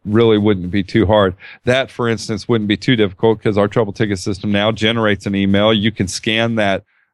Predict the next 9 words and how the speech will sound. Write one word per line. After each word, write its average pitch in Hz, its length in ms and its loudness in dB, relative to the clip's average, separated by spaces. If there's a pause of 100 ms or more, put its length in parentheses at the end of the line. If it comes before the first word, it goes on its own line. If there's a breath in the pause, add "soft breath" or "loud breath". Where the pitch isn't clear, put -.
uh, 95 380 0
scan 123 400 -2
that 104 200 -2
feed, 110 440 0
look 110 220 2
for 107 220 2
a 98 40 2
specific 107 580 -4
from, 107 580 0